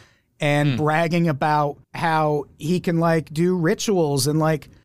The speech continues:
Speaker 1: <laughs> you know, help people with life skills that will help them become better people. And he says it's all shit he learned in the C I A. And he fucking flips her entire friendship group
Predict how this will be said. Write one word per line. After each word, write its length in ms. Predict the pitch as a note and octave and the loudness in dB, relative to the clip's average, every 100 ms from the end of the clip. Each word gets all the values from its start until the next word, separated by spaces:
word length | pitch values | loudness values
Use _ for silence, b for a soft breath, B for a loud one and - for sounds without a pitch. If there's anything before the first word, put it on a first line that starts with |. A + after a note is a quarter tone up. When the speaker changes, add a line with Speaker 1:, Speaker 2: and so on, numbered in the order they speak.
| - | -8
Speaker 1:
<laughs> 240 | - C#4+ | -4 -4
you 140 | C3+ G3+ | -2 0
know, 160 | F3+ | 0
help 360 | E3+ E3+ F3+ - | 0 0 -2 -4
people 280 | - F#3 F3 | -6 -4 0
with 160 | F3 E3+ | -2 0
life 280 | D#3+ A#3 C4+ | -2 -2 -2
skills 580 | - - D#3+ C3 A#2 | -4 -2 -2 -2 -4
that 200 | - D3+ | -2 -2
will 100 | E3+ | 0
help 280 | D#3+ E3+ F3 | 0 -2 -2
them 240 | F3 F3+ E3+ E3 | -2 0 -2 -4
become 400 | F3+ F#3 F#3 F#3 | -4 0 0 -2
better 320 | - F#3 F#3 | -2 0 0
people. 400 | D3 B3+ - D3+ | 0 -2 -2 -2
And 80 | C3+ | 0
he 60 | C3 | 0
says 240 | E3 D#3+ | 0 0
it's 140 | F3+ | -2
all 200 | C#3+ D#3+ F#3 | 0 0 0
shit 260 | - F3+ | 0 -2
he 120 | F3+ | 0
learned 280 | F3+ E3+ F3+ | 0 2 2
in 100 | F3+ | 2
the 60 | E3+ | 0
C 220 | - G3 | 0 0
I 160 | F3+ F3 G3+ B3 | 0 2 0 0
A. 140 | A#2+ b _ | -4 b _
And 100 | E3 | -2
he 100 | F#3 | 0
fucking 400 | A3+ B3 B3 C4+ | 0 -2 0 -2
flips 540 | - - D#3+ F3+ - - | -2 -6 -2 -2 -2 -2
her 160 | F#3+ | 2
entire 720 | F3+ D3+ - - E3+ F3 F#3+ | 2 0 -4 -2 -2 0 -2
friendship 640 | F3 - E3+ F3+ - D#3 - | -2 -2 0 2 0 -2 -4
group 340 | C3 C#3 C#3 | -4 -4 -4